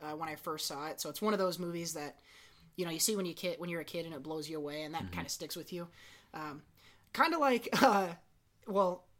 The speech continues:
Speaker 1: not kind of like, but similarly to, like, Billy Madison when
Speaker 2: Yeah.
Speaker 1: you're, like, five years old and you see it and it's hilarious
Speaker 2: Mm-hmm.
Speaker 1: and it's kind of a crappy movie, but,
Speaker 2: Yeah.
Speaker 1: uh, but still we love it because we were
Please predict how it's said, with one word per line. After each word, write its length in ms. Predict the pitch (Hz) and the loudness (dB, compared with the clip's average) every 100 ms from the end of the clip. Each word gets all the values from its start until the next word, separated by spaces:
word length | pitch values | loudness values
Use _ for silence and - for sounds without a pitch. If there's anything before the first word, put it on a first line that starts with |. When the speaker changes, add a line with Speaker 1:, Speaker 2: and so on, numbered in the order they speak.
| - | -4
Speaker 1:
not 260 | 196 220 220 | 6 6 6
kind 240 | 202 180 | -2 -6
of 80 | 165 | -6
like, 300 | 165 151 - 170 | -6 -6 -8 -4
but 220 | 160 - - | -4 -4 0
similarly 800 | - - 302 220 185 170 165 165 | 6 6 6 4 2 2 -2 -4
to, 120 | 185 | -4
like, 300 | 156 147 - - 156 | -4 -4 -10 -20 -8
Billy 200 | 190 180 | -2 0
Madison 540 | 156 151 156 - 175 165 | 0 -4 -4 -4 -4 -4
when 100 | 151 | -2
Speaker 2:
Yeah. 120 | 87 | 0
Speaker 1:
you're, 80 | 151 | 0
like, 180 | 151 - | -4 -6
five 340 | 170 160 156 | -2 -2 -2
years 240 | 160 151 | -6 -6
old 320 | 156 147 156 156 - - - | -4 -4 -6 -10 -20 -18 -10
and 160 | 160 | -6
you 60 | 147 | -2
see 220 | - 156 | -2 0
it 120 | 151 | -4
and 140 | 131 147 | -6 -10
it's 140 | 143 | -8
hilarious 580 | 143 143 143 151 151 123 | -8 -6 -4 -4 -2 0
Speaker 2:
Mm-hmm. 120 | 98 | -2
Speaker 1:
and 160 | 90 - - - - - - _ _ - | -2 -8 -16 -20 -20 -20 -20 _ _ -20
it's 100 | - - | -18 -4
kind 160 | 202 175 | -2 -2
of 60 | |
a 40 | 156 | -2
crappy 360 | 170 151 147 | -4 -4 -6
movie, 340 | 143 143 151 143 | -6 -6 -4 0
but, 120 | 147 | 6
Speaker 2:
Yeah. 140 | 139 139 | 8 8
Speaker 1:
uh, 360 | 156 143 139 - - | 4 -8 -8 -10 -8
but 240 | 151 - | -8 -4
still 360 | - 220 185 165 | 0 4 4 4
we 140 | 180 | 0
love 220 | 170 170 | 0 -2
it 140 | 156 - | -2 -6
because 340 | 147 147 143 | -8 -8 -6
we 140 | 151 | -4
were 140 | 143 | -4